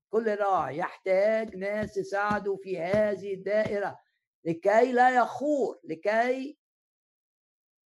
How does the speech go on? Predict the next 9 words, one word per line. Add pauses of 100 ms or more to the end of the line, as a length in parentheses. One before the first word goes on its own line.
(120)
لا
يضعف
حماسه، (3500)
لكي
تظل
اليد
مرفوعة
وعماليق
منهزم.